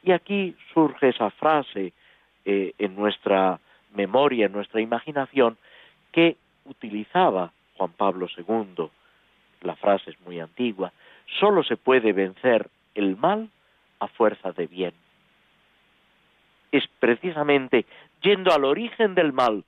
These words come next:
con desprendimiento, con generosidad,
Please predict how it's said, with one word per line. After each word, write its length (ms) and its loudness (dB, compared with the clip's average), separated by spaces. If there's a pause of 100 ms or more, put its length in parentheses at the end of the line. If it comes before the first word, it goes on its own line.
(800)
con 240 -2
desprendimiento, 1120 0
con 240 0
generosidad, 880 2